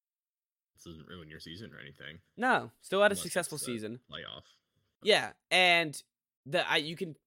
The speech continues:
Speaker 2: the refs have all the right to be complained about. The final couple drives, but when you have two pick sixes as a defense, you should, you should always win the game.
Speaker 1: It's, you root for the same teams at the college and N F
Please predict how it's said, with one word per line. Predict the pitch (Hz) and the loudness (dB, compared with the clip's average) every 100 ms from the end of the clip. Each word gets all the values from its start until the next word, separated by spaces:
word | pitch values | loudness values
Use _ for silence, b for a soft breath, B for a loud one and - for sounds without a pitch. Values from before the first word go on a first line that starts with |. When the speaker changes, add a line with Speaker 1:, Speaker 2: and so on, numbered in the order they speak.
| - | -14
Speaker 2:
the | |
refs | 143 139 165 190 - - _ _ | -8 -2 -2 -2 -10 -16 _ _
have | - 147 | -14 -8
all | 139 165 | 0 0
the | 196 | 2
right | 170 165 | 0 -2
to | - | -6
be | 156 | -14
complained | 151 - 131 123 | -12 -10 -10 -8
about. | 113 110 110 - | -6 -4 -6 -8
The | - | -20
final | 110 123 127 123 | _ -8 -6 -8
couple | 117 131 120 | -10 -14 -14
drives, | 120 110 104 98 98 - _ _ _ _ | -10 -6 -6 -8 -12 -20 _ _ _ _
but | 131 120 110 _ | -4 -2 -4 _
when | 107 123 | -10 -8
you | 135 | -4
have | 156 147 | -4 -4
two | - 185 | -8 -4
pick | 208 185 | -4 -4
sixes | - 170 156 143 | -6 -6 -6 -8
as | 120 123 | -8 -10
a | |
defense, | 123 135 127 117 104 - - _ _ _ _ _ _ _ | -10 -12 -8 -8 -8 -14 -20 _ _ _ _ _ _ _
you | 185 123 | -16 -14
should, | - 135 117 98 _ _ _ _ _ _ | -6 -4 -4 -6 _ _ _ _ _ _
you | 113 | -16
should | - 110 | -12 -12
always | - 120 120 107 | -6 -4 -6 -8
win | 104 | -14
the | 82 | -12
game. | 69 57 _ _ _ _ _ _ _ _ _ - | -16 -18 _ _ _ _ _ _ _ _ _ -12
Speaker 1:
It's, | 143 | -10
you | 151 196 | -10 -6
root | 131 127 | -6 -6
for | 110 | -10
the | 87 | -10
same | - 85 80 | -10 -10 -14
teams | - 76 76 78 - _ _ _ _ _ _ | -18 -18 -18 -20 -20 _ _ _ _ _ _
at | - | -20
the | - 69 _ | -20 -20 _
college | 57 - - | -20 -20 -20
and | - | -20
N | |
F | - | -20